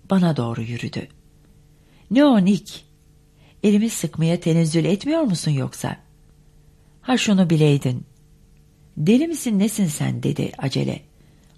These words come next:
"Ayıp yahu, aklını başına topla biraz."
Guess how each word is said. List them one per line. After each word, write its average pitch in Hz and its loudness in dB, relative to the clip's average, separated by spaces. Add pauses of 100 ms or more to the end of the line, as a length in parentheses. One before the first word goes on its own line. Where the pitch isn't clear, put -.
"Ayıp 240 4
yahu, 180 0 (300)
aklını 208 0
başına 208 4
topla 147 0
biraz." 135 -2